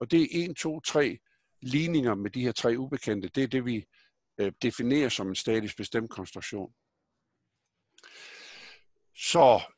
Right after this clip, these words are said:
øh, øh, på spørgsmål om, om man altid skal have det med, det skal man kun have med, hvis man, hvis man kan se i sin, i sin, øh, konstruktion,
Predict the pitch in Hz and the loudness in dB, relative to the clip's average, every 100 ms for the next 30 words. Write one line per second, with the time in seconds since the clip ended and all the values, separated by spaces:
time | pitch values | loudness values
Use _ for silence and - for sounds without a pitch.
0 | _ _ _ _ _ _ _ - 139 131 | _ _ _ _ _ _ _ 4 6 4
1 | - 135 131 127 123 - 139 _ _ - | 4 4 4 4 2 -4 -18 _ _ 0
2 | 147 - 170 202 175 151 131 151 143 135 | 2 4 6 6 4 2 4 4 4 2
3 | 135 135 135 196 190 156 - 113 117 117 | 4 2 4 2 2 -2 0 2 2 4
4 | 117 - 175 190 160 147 127 - 190 185 | 2 4 2 4 2 2 0 2 2 4
5 | 165 147 170 175 - _ _ 139 131 127 | 2 4 4 4 -2 _ _ -2 0 2
6 | 131 120 - - 117 127 - 127 113 117 | 2 2 -4 -10 -4 -2 -2 -2 -2 -2
7 | - 185 196 147 139 135 127 117 - 135 | 2 2 2 -2 -2 0 0 -2 -6 -6
8 | 127 135 120 113 107 101 98 95 - - | -4 -2 -2 -2 0 0 -2 -4 -6 -6
9 | 113 - - - 175 151 | -6 -4 -6 0 0 0